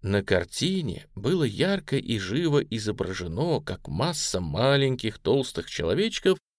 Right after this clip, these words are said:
нападала с копьями на шестилапого, а тот, приподнявшись на задних ногах,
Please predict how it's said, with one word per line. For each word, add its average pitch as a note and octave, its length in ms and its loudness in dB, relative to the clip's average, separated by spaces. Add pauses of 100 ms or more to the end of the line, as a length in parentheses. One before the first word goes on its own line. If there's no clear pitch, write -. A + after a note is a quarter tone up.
(140)
нападала A2 880 4
с - 160 0
копьями A2+ 580 4
на G#2+ 140 6
шестилапого, G2 1040 2 (280)
а - 140 -6 (120)
тот, D#3+ 360 2
приподнявшись F#2+ 840 0
на E2 100 -4
задних E2+ 440 -2
ногах, - 460 0